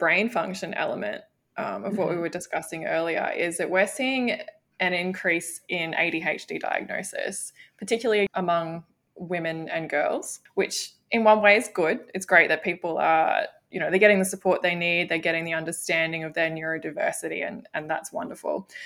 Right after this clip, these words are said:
Speaker 1: But what we know from our work is that A D H D often coexists with sleep and breathing disorders,
Speaker 2: Mm-hmm.
Speaker 1: and in some circumstances, uh, can be misdiagnosed in the presence of a sleep and breathing disorder because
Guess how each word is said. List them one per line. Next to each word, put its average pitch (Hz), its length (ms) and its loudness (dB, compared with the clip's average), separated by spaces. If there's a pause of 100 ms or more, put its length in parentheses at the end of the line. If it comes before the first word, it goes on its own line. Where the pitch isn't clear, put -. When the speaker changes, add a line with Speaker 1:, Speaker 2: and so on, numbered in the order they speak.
(180)
Speaker 1:
But 202 140 8
what 196 180 8
we 208 140 8
know 190 240 6
from 185 260 -4
our 208 260 4
work 180 380 0 (120)
is 175 260 -2
that 165 460 4
A 185 140 2
D 190 200 2
H - 280 -2
D 175 180 -2
often 165 580 -2
coexists 160 880 -6 (420)
with 202 180 2
sleep 185 240 -2
and 180 120 -4
breathing 165 300 -4
disorders, 196 640 -4 (500)
Speaker 2:
Mm-hmm. 165 260 4
Speaker 1:
and 160 180 -6 (100)
in 214 180 0
some 294 320 6
circumstances, 185 920 2 (300)
uh, 151 500 2 (100)
can 190 220 2
be 196 100 4
misdiagnosed 202 960 0
in 156 160 -6
the 151 100 -6
presence - 540 -6
of 151 100 -4
a 156 80 -6
sleep - 320 -8
and 165 140 -8
breathing 151 240 -8
disorder - 580 -10
because 170 540 -4